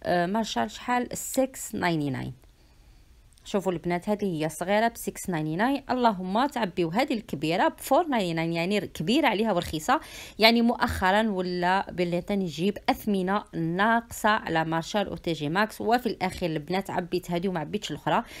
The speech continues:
الاخرى عجبتني، يعني ممكن بزاف يقولوا لي لا الاخرى الموديل شباب وهذه، لكن البنات صغيره بزاف. هذه كبيره، يعني هذه تمد للعين، تعمريها تحطيه.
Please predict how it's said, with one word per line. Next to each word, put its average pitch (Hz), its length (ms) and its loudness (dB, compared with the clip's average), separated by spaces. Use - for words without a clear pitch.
الاخرى 247 240 6
عجبتني، 185 640 2
يعني 180 220 2
ممكن 214 480 2
بزاف 208 320 0
يقولوا 190 240 2
لي 190 180 2
لا 185 300 2
الاخرى 185 320 0
الموديل 180 480 0
شباب 175 580 0
وهذه، 170 360 -2
لكن 214 300 0
البنات 202 340 -2
صغيره 170 460 -2
بزاف. 156 520 -2
هذه 214 340 6
كبيره، 185 460 2
يعني 170 320 2
هذه 185 180 0
تمد 196 360 0
للعين، 185 480 2
تعمريها 202 880 2
تحطيه. 202 540 -2